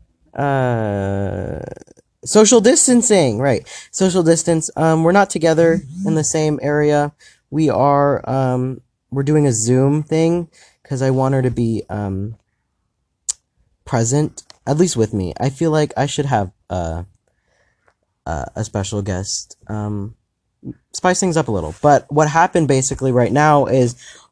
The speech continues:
our Zoom meeting just, like, the whole thing, like, crashed. I have no idea what's going on, but we're working on fixing it right now. So give us a sec. Okay, we're back now.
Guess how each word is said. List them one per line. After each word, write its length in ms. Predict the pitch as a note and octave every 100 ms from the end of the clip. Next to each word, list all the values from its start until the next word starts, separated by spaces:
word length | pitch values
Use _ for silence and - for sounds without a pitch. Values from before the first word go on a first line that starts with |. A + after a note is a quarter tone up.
| _
our 180 | C3 D3+
Zoom 340 | C3 C3 D3 E3+
meeting 340 | F#3+ G3+ G3
just, 260 | C#3 D3 -
like, 260 | A#2+ G2 _ _ -
the 140 | C#3 C3
whole 300 | A#2 D#3 D3+
thing, 240 | D3+ C3+
like, 140 | G#2+ -
crashed. 400 | C#3 G#2 F#2+ -
I 60 |
have 120 | A#2+ B2+
no 120 | C3
idea 200 | A2+ G#2+
what's 180 | G2 -
going 240 | G2+ G2
on, 160 | F#2+ G2
but 180 | G#2+ C3+
we're 120 | C#3
working 340 | C#3+ E3 D#3+ C#3
on 180 | A2+ G#2+
fixing 400 | A#2 - G#2 F2+
it 120 | -
right 180 | F#2+ D2+
now. 220 | E2+ D#2
So 160 | - A2+
give 180 | C#3 C3+
us 180 | B2
a 40 | G#2+
sec. 300 | - C2+ - _ _ _ _ _ _ - - _ - - - -
Okay, 200 | E3 G3
we're 140 | E3+ E3+
back 300 | F3 E3 D#3+
now. 340 | A#2 G2+ A#2+